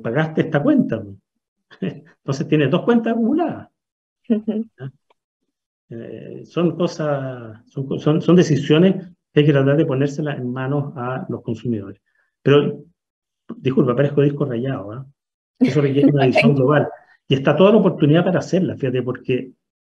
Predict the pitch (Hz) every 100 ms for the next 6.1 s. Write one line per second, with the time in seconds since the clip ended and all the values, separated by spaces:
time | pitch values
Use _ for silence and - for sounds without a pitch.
0 | _ - 131 131 160 175 170 156 135 156
1 | 170 151 135 - 123 147 127 110 120 123
2 | 127 123 117 127 147 131 117 - 113 131
3 | 143 113 107 - 151 113 104 113 110 _
4 | _ _ - - 123 113 117 117 135 143
5 | 143 139 135 131 135 - 139 104 - 143